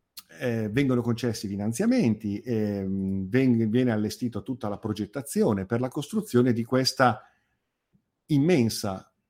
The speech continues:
importante opera, con tanto di, mm, studi, eh, perché stiamo parlando di un'opera che doveva essere orientata in un modo particolare.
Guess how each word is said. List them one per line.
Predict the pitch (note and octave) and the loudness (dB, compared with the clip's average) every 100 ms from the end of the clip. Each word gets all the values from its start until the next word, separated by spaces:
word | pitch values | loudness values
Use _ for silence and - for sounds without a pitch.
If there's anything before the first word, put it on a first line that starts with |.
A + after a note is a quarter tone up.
| _ | _
importante | - D#3 B2+ C3 A#2+ E3 B2+ G#2 F#2+ G2+ G2+ - _ _ _ - | -2 0 2 0 2 4 4 2 -4 -10 -14 -16 _ _ _ -4
opera, | A#2+ F2+ G2+ F#2 - _ _ _ _ _ _ _ _ _ _ - | -4 -4 -10 -12 -16 _ _ _ _ _ _ _ _ _ _ 2
con | B3+ G#3 | 4 6
tanto | G#2+ A2+ A#2 D3+ | 4 4 2 2
di, | A2 B2 - _ _ _ _ _ _ _ _ C3+ | 2 0 -6 _ _ _ _ _ _ _ _ -4
mm, | A2 G#2 G2 F#2+ F#2 F2 E2+ F#2+ G2+ G2 - - - - | -2 -2 -4 -4 -6 -8 -10 -12 -14 -16 -18 -18 -18 -14
studi, | - - G#3 A#2 G#2+ C#3+ F#3+ - _ _ _ _ _ _ _ _ _ _ | -8 2 4 4 2 0 -2 -10 _ _ _ _ _ _ _ _ _ _
eh, | A#2 G#2+ G#2 | -6 -4 -6
perché | - G3+ F#3 G#2+ | -2 -2 0 0
stiamo | C3 C#3+ | 0 2
parlando | G3+ B2+ G2 G#2+ A2 | 2 0 0 0 0
di | |
un'opera | C#3 A2 A2 A#2 | 0 0 -2 -2
che | A#2+ | 0
doveva | C3 C#3+ A#2 B2 | 0 0 2 0
essere | A#2 - G#2 - | -2 -4 -6 -2
orientata | D#3+ C3+ A#2+ A#2 G2+ G2 | 0 2 0 0 -4 -4
in | A2+ | -2
un | A2 | 0
modo | F#2+ F#2 F2+ | 0 -4 -6
particolare. | G2 G#2 - - G2+ - - - | -10 -12 -14 -16 -16 -16 -20 -20